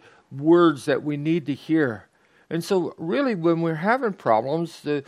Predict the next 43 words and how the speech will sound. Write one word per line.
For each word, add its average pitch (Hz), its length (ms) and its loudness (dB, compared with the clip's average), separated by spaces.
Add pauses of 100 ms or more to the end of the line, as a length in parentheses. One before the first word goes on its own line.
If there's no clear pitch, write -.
(220)
the, 143 480 0
what 156 220 0
we're 160 140 0
seeing 190 380 -4
here 165 180 -2
in 135 80 -8
Proverbs 156 580 -2
is 143 140 -6
that 139 180 0
we're, 160 280 0 (260)
we 165 120 -2
need 190 220 0
to 202 80 0
look 156 460 -6
to 147 120 -6
God 131 440 0
for 117 240 -4
our 110 180 -2
answers. 123 720 -14 (480)
Other 196 180 6
places, 156 600 -2
uh, 160 160 -2
we'll 156 340 0
end 170 240 0
up 165 160 2
looking 190 380 -4
in 185 100 -4
the 180 80 -2
wrong 180 380 0
places. - 840 -4 (420)
And 175 120 2
then, 175 180 2
then 180 120 2
he 185 140 0
says 180 260 -2
he's 175 180 -4
a 165 80 2
buckler 139 800 0 (140)
to 165 160 -4
them 151 240 0
that 135 160 0
walk 120 320 0
uprightly. 107 720 -6